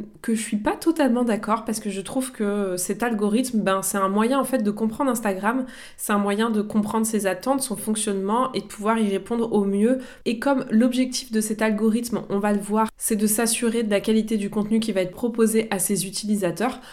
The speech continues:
ben, moi je trouve que les critères de l'algorithme sont plutôt bons à connaître et comprendre pour être sûr de créer du contenu de qualité. Donc dans cet épisode, on va justement comprendre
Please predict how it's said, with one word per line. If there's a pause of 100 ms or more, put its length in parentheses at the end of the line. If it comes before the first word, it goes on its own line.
(160)
ben,
moi
je
trouve
que
les
critères
de
l'algorithme
sont
plutôt
bons
à
connaître
et
comprendre
pour
être
sûr (280)
de
créer
du
contenu
de
qualité. (800)
Donc
dans
cet
épisode,
on
va
justement
comprendre